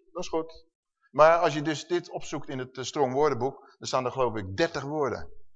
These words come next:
Dit wordt dertig keer gebruikt, dat wordt vijfentachtig keer gebruikt en dit wordt een hele lading woorden. Maar ik denk, ik haal de bovenste eruit. De meest belangrijke. Dus heel de wijsheid van God, het hele reddingsplan om deze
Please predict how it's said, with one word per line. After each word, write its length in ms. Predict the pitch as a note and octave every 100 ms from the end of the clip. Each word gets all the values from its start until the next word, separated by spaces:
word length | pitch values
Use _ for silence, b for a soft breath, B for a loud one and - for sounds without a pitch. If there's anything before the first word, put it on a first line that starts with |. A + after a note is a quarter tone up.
| - _ _ _
Dit 200 | B2+ D3
wordt 320 | B2 A#2 G#2
dertig 220 | D3+ D3+
keer 140 | - C3+
gebruikt, 320 | C3 B2+ C3
dat 140 | A#2
wordt 160 | - A2
vijfentachtig 560 | C3+ A2+ A2 C#3 - B2+
keer 160 | B2+
gebruikt 300 | A#2+ A#2+ B2
en 80 | A#2
dit 140 | A#2
wordt 320 | A2 A2+ - -
een 180 | C3 F3
hele 260 | G3+ F#3
lading 440 | F3 F3 E3+ D#3+ D3+
woorden. 320 | C#3 A2+ B2
Maar 100 | C#3
ik 60 |
denk, 160 | C#3+ C#3
ik 100 | B2+
haal 180 | C3+ A#2+
de 100 | A2
bovenste 460 | C#3+ E3+ D#3 - D3+
eruit. 480 | B2+ - - - _ _ _ -
De 100 | -
meest 220 | A#2+ C3+ B2+
belangrijke. 760 | A#2+ F2 D#2+ C#2 - - - - - - - F#4+ - _ _ - - _ _ _ _ _ - - - -
Dus 260 | C#3+ C#3 - -
heel 280 | E3 A3+ A#3
de 160 | D#3+
wijsheid 640 | D3 G#3+ B3+ G#3 G#3 A3+ -
van 200 | A3 G3+
God, 560 | F3 D3 G3 - - -
het 200 | - C3+
hele 260 | F#3+ G#3+ F3
reddingsplan 960 | E3 F#3 A3+ G3+ D3+ - F#3 C#3+ A#2
om 120 | C3
deze 540 | C#3 C#3 A2+ G#2+ -